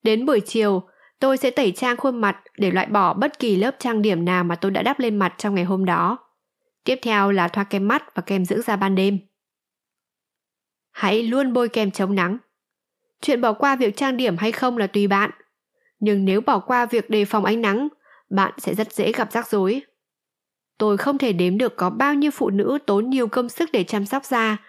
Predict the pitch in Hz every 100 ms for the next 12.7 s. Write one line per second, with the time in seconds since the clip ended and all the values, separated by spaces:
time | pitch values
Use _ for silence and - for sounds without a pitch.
0 | - - - 302 302 269 226 269 262 208
1 | 220 269 226 233 208 180 190 202 190 233
2 | 269 233 226 156 165 - - 220 214 269
3 | 254 - 202 185 170 - _ 214 208 165
4 | 208 202 196 175 165 180 190 185 - _
5 | _ _ _ _ _ _ _ _ _ _
6 | _ _ _ _ _ 240 233 208 233 254
7 | 302 320 226 196 196 214 196 190 247 302
8 | 214 196 185 233 - - _ _ - 233
9 | 214 285 247 202 170 202 - 208 180 240
10 | 233 220 185 185 196 196 202 190 190 285
11 | - _ _ _ _ _ - 254 220 226
12 | 214 240 233 214 196 214 294